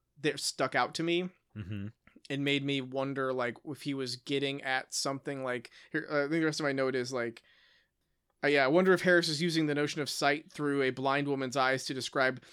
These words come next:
Speaker 1: knowing someone deeper than their outward appearance. Perhaps it's the good she saw inside Francis that attracted her to him. And, uh, so maybe that was deliberate there, but, oh, and by the way, I wanna make something else very clear about my notes.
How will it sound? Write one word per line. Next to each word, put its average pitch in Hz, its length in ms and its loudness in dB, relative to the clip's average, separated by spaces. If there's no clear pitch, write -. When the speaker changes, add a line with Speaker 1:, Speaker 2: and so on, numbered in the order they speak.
Speaker 1:
knowing 151 400 2
someone 147 360 0
deeper 143 420 0
than 131 300 -2
their 135 200 0
outward 135 300 0
appearance. 165 600 -2
Perhaps 180 280 6
it's 175 140 -2
the 170 100 0
good 180 320 8
she 175 180 2
saw 156 200 4
inside 151 560 2
Francis 131 400 -4
that 123 120 -6
attracted 131 520 -2
her 120 160 -6
to 107 80 -10
him. - 320 -14
And, 123 640 -2
uh, 110 380 -4
so 165 180 -2
maybe 175 380 6
that 151 280 6
was 143 280 2
deliberate 156 520 0
there, 175 360 6
but, 127 320 2
oh, 196 140 12
and 190 100 8
by 202 100 12
the 202 80 10
way, 156 140 10
I 139 40 6
wanna 170 180 6
make 160 120 4
something 156 180 2
else 151 140 2
very 147 140 4
clear 139 160 0
about 131 120 0
my 123 120 -4
notes. 131 260 0